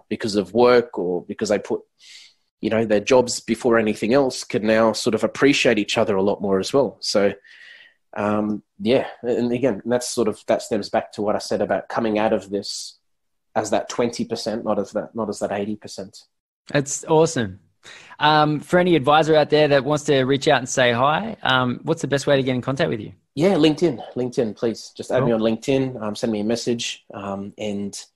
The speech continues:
Speaker 1: yeah, more than happy to chat to anyone, more than happy to help anyone. Um, one last point I forgot to mention before is working from home, to make sure that you've got a good environment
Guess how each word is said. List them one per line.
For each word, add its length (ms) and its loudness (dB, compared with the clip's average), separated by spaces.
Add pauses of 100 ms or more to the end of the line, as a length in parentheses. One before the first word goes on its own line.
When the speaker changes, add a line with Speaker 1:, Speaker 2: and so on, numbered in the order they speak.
(140)
Speaker 1:
yeah, 120 0
more 180 2
than 100 0
happy 220 -4
to 140 -12
chat 240 -4
to 80 -8
anyone, 240 -4
more 100 -4
than 100 -4
happy 220 -8
to 100 -12
help 240 -6
anyone. 320 -6 (220)
Um, 320 -6
one 220 2
last 200 0
point 160 -2
I 60 0
forgot 300 -4
to 80 -8
mention 340 -2
before 460 0
is 180 -8
working 280 0
from 180 -6
home, 400 -2 (300)
to 100 -6
make 140 0
sure 120 -4
that 80 -2
you've 180 -6
got 120 0
a 40 -2
good 160 -4
environment 640 -4